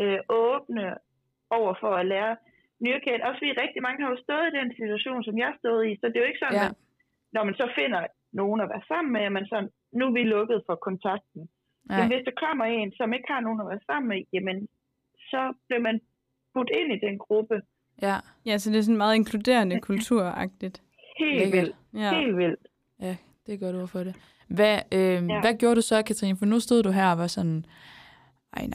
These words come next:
Speaker 2: nej, nej, nej, hvad? <laughs> Jeg vil gerne hjem igen.
Speaker 1: <laughs>
Speaker 2: Øh, skal jeg gå over og snakke til de her mennesker?"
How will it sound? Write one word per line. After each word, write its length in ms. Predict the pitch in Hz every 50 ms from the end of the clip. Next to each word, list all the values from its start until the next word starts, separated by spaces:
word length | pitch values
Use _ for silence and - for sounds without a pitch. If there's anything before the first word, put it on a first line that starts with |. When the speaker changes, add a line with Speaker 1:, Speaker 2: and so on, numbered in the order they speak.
| - - -
Speaker 2:
nej, 180 | - - 185 160
nej, 180 | 160 160 160 156
nej, 220 | 160 156 156 151 - - 160
hvad? 180 | 175 175 185 - - -
<laughs> 120 | - 190
Jeg 100 | 214 190
vil 80 | 190 233
gerne 180 | 247 247 247 202 214
hjem 120 | 220 220
igen. 280 | 285 277 277 311 302 302 311 302 302 294 - - 285
Speaker 1:
<laughs> 260 | 277 262 233 - -
Speaker 2:
Øh, 260 | 196 196 190 190 190 190
skal 240 | - 349 - 220
jeg 100 | 202 196
gå 60 | 208 208
over 120 | 214 220
og 80 | 208 208
snakke 300 | - 214 220 247 247 -
til 120 | - 196
de 140 | - 196 208
her 80 | 202 185
mennesker?" 580 | 185 180 180 190 202 226 262 - - 226 190